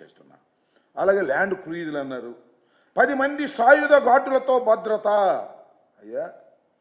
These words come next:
పది మంది సాయుధ గార్డులతో భద్రత జగన్మోహన్ రెడ్డి గారు ఎమ్మట ఉండేది ఇద్దరే ఇద్దరు,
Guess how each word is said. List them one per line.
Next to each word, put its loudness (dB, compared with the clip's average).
పది -12
మంది -14
సాయుధ -6
గార్డులతో -6
భద్రత -10
జగన్మోహన్ -10
రెడ్డి -12
గారు -6
ఎమ్మట -10
ఉండేది -12
ఇద్దరే -10
ఇద్దరు, -6